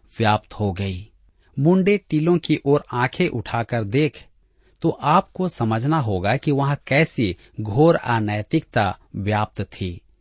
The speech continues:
ये मुंडे टीले वे स्थान थे, जहां वृक्ष कुंज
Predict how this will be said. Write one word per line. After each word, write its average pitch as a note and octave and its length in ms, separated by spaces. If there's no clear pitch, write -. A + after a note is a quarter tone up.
ये E3+ 180
मुंडे E3+ 420
टीले C#3 560
वे C#3 260
स्थान C#3+ 440
थे, G2+ 200
जहां D3 420
वृक्ष B2+ 480
कुंज D#3 400